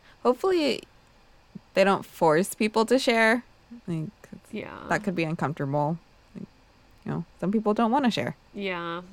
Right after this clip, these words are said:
Speaker 2: that's also true. But there's also that, like, unspoken forced peer pressure of, like, to share, which is, like, mm, unf-, unfortunate. Um,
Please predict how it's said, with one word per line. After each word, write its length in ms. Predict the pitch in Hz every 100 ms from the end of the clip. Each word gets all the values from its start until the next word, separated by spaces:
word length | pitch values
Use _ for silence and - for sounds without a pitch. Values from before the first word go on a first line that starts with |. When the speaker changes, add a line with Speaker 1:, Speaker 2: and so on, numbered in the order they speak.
| 202
Speaker 2:
that's 200 | 208 -
also 320 | 73 202 -
true. 420 | 208 - - - 214 - _ _ _ _ _ _
But 400 | - 98 - - - - - - -
there's 220 | 196 196
also 200 | 202 202
that, 200 | 220 120
like, 300 | 104 160 - -
unspoken 680 | 190 185 190 - 165 175 170
forced 360 | - 165 180 -
peer 200 | 156 160
pressure 580 | - 151 - 107 107 -
of, 180 | 104 -
like, 280 | 69 - - -
to 140 | - 185
share, 280 | - -
which 160 | - 185
is, 140 | -
like, 280 | - - - - -
mm, 460 | - - 113 107 - - - _ _
unf-, 220 | 202 190 -
unfortunate. 640 | 185 180 185 - - - - - - - -
Um, 360 | 196 165 117